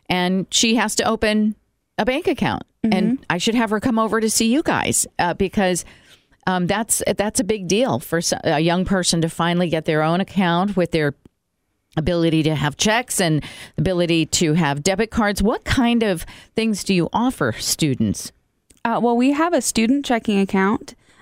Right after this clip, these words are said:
Speaker 2: Um, it's for anyone up to the age of twenty-four, so you can open at any time in there. We have, it does have a five dollar and forty-nine cent monthly fee, but that is waived if you do e-statements,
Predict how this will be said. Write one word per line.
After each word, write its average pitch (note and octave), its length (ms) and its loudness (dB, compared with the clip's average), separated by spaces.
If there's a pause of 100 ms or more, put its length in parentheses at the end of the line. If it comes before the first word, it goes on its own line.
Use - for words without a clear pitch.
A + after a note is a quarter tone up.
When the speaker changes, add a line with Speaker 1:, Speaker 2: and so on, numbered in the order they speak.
(140)
Speaker 2:
Um, F#3 280 0
it's G3+ 180 -2
for A3+ 140 -2
anyone C4 420 2
up G3+ 140 -2
to - 120 -4
the A3 140 0
age G3+ 160 0
of F#3 60 -2
twenty-four, F#3 560 0
so - 140 -4
you F#3 40 -2
can G3 140 -2
open F#3+ 260 0
at F3+ 140 0
any F3+ 180 2
time F#3 320 2
in F#3 120 4
there. E3+ 340 2 (1080)
We G3 280 2
have, F3+ 560 0
it G#3 100 0
does G#3 180 0
have A#3+ 160 2
a A#3+ 100 2
five F#3+ 240 0
dollar G3 200 2
and G3 160 0
forty-nine F#3+ 460 2
cent F3+ 200 0
monthly F3+ 300 0
fee, F#3+ 260 0
but F#3+ 160 0
that G3 160 0
is G#3+ 140 2
waived F3 340 2
if F3 120 -2
you F3+ 60 2
do E3 200 2
e-statements, - 720 0